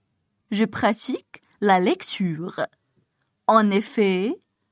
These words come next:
j'aime lire des romans, des textes historiques et des essais philosophiques. Parce que cette activité a des bienfaits multiples.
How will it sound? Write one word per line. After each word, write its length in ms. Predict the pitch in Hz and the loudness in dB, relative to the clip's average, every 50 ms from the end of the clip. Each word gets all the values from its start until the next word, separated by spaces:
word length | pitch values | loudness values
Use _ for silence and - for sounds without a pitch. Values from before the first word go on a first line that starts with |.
| _ _ _ _ | _ _ _ _
j'aime 760 | 220 226 294 392 392 349 277 208 180 170 170 170 170 - - - _ _ _ _ - | -2 0 2 4 4 4 2 2 0 -2 -4 -4 -6 -8 -10 -12 _ _ _ _ 0
lire 480 | 202 202 214 208 196 185 185 180 190 | 2 4 6 6 6 4 4 2 2
des 180 | 185 170 185 180 | 2 2 2 0
romans, 720 | 180 185 214 294 339 302 226 185 156 156 - - - _ _ _ _ _ _ _ _ _ _ _ _ _ _ - | 0 0 0 2 4 4 4 4 2 -2 -4 -6 -8 _ _ _ _ _ _ _ _ _ _ _ _ _ _ 0
des 200 | 214 233 240 240 | 2 4 4 2
textes 720 | 247 - 254 220 196 185 190 214 202 - - - - - 494 539 - _ _ _ _ - | 2 0 2 2 4 2 0 -2 -6 -10 -12 -12 -4 -2 -2 -2 -2 _ _ _ _ -2
historiques 1120 | 269 302 403 480 - - 302 254 226 202 180 185 175 160 160 - - _ _ - - _ _ _ _ _ _ | -2 -2 -2 -6 -2 0 2 2 2 2 0 -2 -4 -4 -6 -8 -12 _ _ -20 -20 _ _ _ _ _ _
et 120 | - 202 196 | 0 2 4
des 260 | 170 214 220 190 190 | 4 4 4 4 4
essais 680 | 202 202 202 - - 214 190 180 180 180 190 226 294 - _ _ _ _ _ | 2 0 0 -4 -4 -2 -2 0 0 0 -2 -2 -4 -6 _ _ _ _ _
philosophiques. 1160 | - - 494 440 359 302 226 214 190 185 - - - - 80 - - - _ _ - - _ _ _ _ _ _ _ _ _ _ _ _ _ _ _ | -10 -4 0 4 4 4 4 4 2 0 -2 -6 -8 -8 -6 -6 -8 -12 _ _ -20 -20 _ _ _ _ _ _ _ _ _ _ _ _ _ _ _
Parce 300 | - - - - - - 311 - - | 0 0 0 2 2 2 0 0 0
que 280 | - 247 240 247 294 415 - _ _ _ _ _ _ _ _ | 0 0 0 2 0 -2 -4 _ _ _ _ _ _ _ _
cette 260 | _ - - 302 - 330 | _ -4 -2 0 2 0
activité 720 | 339 339 - - 523 508 466 427 415 _ - 392 381 392 508 - _ _ _ _ _ _ - | 0 0 -4 -10 -12 -12 -14 -16 -18 _ -2 0 0 0 -2 -8 _ _ _ _ _ _ 2
a 140 | 214 226 202 | 2 2 4
des 180 | 180 226 208 | 4 2 2
bienfaits 760 | 165 160 190 320 415 466 440 - - - 294 294 311 403 - _ _ _ _ _ _ | 2 0 0 0 0 0 -2 -6 -4 -2 0 0 0 -2 -6 _ _ _ _ _ _
multiples. 960 | 339 381 392 403 - - - - 202 175 160 156 151 _ - - - - - | -4 -2 -2 -4 -6 -10 -6 -4 -4 -4 -4 -6 -8 _ -10 -8 -8 -8 -8